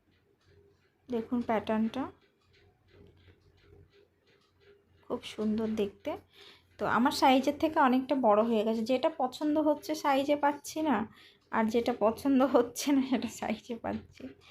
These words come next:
এই হচ্ছে আর কি। আপাতত মোটামুটি দুটো জামা কিনে বাড়ি যাচ্ছি। বৃষ্টিটা একটু কমেছে, যাই বাড়ির দিকে টুকটুক করে। এক বিপদের হাত থেকে বাঁচলাম, এখন যাই।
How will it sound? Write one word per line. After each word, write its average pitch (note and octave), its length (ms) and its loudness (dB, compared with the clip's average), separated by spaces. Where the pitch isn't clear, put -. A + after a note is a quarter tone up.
এই A#3+ 200 -4
হচ্ছে - 420 -8
আর A3+ 200 -2
কি। A#3 400 -10
আপাতত C4 520 -2
মোটামুটি B3+ 680 2
দুটো - 300 -4
জামা A#3 340 4
কিনে B3 280 4
বাড়ি A#3 300 4
যাচ্ছি। A#3+ 520 -2
বৃষ্টিটা C#4 460 2
একটু C#4+ 240 0
কমেছে, C4 540 0
যাই B3 280 2
বাড়ির A#3 380 2
দিকে A#3+ 400 0
টুকটুক B3+ 440 -6
করে। A#3+ 260 0
এক A#3+ 180 2
বিপদের A#3+ 400 2
হাত A3+ 280 0
থেকে B3 220 -2
বাঁচলাম, B3 600 -2
এখন A3+ 400 0
যাই। A3+ 300 -2